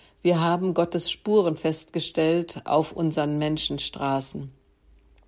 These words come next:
Es gab auch Enttäuschung, natürlich. Dass nach neunzehnhundertneunundachtzig nicht alle Energie und alles Geld in eine weitere Entspannung,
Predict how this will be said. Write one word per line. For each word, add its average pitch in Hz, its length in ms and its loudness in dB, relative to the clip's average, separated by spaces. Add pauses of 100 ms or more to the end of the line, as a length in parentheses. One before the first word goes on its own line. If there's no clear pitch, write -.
(520)
Es 156 160 0
gab 233 260 4
auch 143 180 6
Enttäuschung, 143 760 4
natürlich. 170 640 0 (520)
Dass 165 140 0
nach 165 300 6
neunzehnhundertneunundachtzig 165 1200 2
nicht 165 240 -2
alle 170 180 6
Energie 170 540 4
und 160 180 4
alles 170 340 2
Geld 170 360 6
in 160 140 0
eine 156 240 4
weitere 165 400 4
Entspannung, 160 720 2